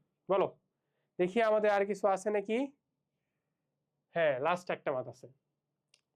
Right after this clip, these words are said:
জিরো পয়েন্ট জিরো টেসলা এর চৌম্বক প্রাবল্যের একটি চৌম্বক ক্ষেত্রে তিনশো into ten to the power minus four meter square ক্ষেত্রফলের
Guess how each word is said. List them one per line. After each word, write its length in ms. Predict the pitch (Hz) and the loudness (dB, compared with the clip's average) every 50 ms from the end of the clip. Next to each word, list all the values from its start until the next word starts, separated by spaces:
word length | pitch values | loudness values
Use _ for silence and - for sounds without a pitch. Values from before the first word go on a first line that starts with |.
| _ _ _ _ _ _ _ _ _ 156 | _ _ _ _ _ _ _ _ _ -2
জিরো 160 | 170 202 254 247 - | 0 0 0 0 2
পয়েন্ট 220 | 254 254 262 262 240 190 170 | 2 2 2 0 -2 -2 -2
জিরো 180 | 175 175 190 202 262 254 - _ _ _ _ _ _ _ - | 0 0 2 0 0 -2 -6 _ _ _ _ _ _ _ -6
টেসলা 420 | 170 165 - - - - 143 127 127 - _ 180 190 | -6 -6 -6 -10 -6 -6 -6 -6 -6 -6 _ -2 0
এর 100 | 185 160 - - _ _ _ _ _ _ _ _ _ _ _ _ _ _ _ _ - | 0 -2 -4 -10 _ _ _ _ _ _ _ _ _ _ _ _ _ _ _ _ -2
চৌম্বক 340 | 208 208 202 202 208 208 190 - - | 0 0 2 0 0 -2 -2 -2 0
প্রাবল্যের 560 | 180 170 170 170 165 156 147 143 156 208 240 - _ _ _ _ _ _ _ _ _ _ 190 202 | 0 2 2 2 0 0 0 0 -2 -2 -4 -6 _ _ _ _ _ _ _ _ _ _ -4 -4
একটি 300 | 196 - _ - 143 147 190 202 - _ - | -4 -8 _ -4 -2 -2 -2 -4 -6 _ -2
চৌম্বক 400 | 214 220 220 220 220 233 233 233 - _ _ _ _ _ | 0 0 0 2 0 0 -2 -2 -8 _ _ _ _ _
ক্ষেত্রে 400 | 214 220 214 - _ - 156 165 202 220 - _ _ _ _ _ _ _ _ _ _ _ _ _ _ _ _ _ _ - | -4 -4 -4 -6 _ -4 -2 -2 -2 -2 -6 _ _ _ _ _ _ _ _ _ _ _ _ _ _ _ _ _ _ -4
তিনশো 360 | 220 233 226 226 - - 262 262 254 233 | -4 -2 -4 -6 -2 -2 0 2 2 0
into 240 | 214 196 185 190 190 190 190 | -2 -2 -4 -4 -4 -2 -2
ten 120 | 202 202 202 190 | -2 -2 -2 -4
to 60 | 214 190 | -4 -4
the 60 | 214 202 | -2 0
power 140 | 214 208 190 185 | 0 0 0 0
minus 240 | 170 165 170 165 - - - | 0 0 -2 -4 -4 -4 0
four 120 | 214 233 226 202 | 0 0 2 0
meter 180 | 180 180 175 170 | 0 -2 -2 -4
square 220 | - - 175 165 - | -4 -6 -6 -6 -4
ক্ষেত্রফলের 540 | - 175 170 _ 202 185 180 202 202 202 196 | -6 -8 -6 _ -8 -6 -4 -4 -2 -2 -4